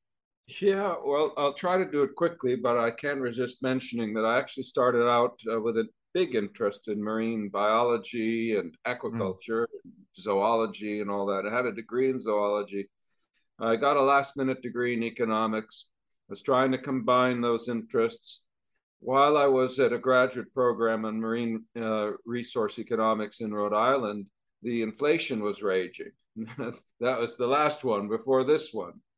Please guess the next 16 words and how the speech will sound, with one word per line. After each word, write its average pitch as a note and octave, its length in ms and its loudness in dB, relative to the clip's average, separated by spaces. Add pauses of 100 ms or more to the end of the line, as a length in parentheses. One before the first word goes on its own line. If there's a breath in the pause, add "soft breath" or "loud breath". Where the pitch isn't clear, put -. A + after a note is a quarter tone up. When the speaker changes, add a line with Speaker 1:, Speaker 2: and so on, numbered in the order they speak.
(260)
Speaker 1:
We A#2+ 140 2
had G#2+ 160 0
double-digit A2 640 -2
inflation A2 680 -2
then, F#2+ 220 -6
and G2 120 -6
it G2+ 120 -8
was G2+ 140 -4
almost A#2 360 -4
at F#2+ 120 -4
its - 180 -16
peak. A2 320 -4 (500)
And A2+ 140 -2
I D3 80 2
found D3 260 0
myself C3 480 0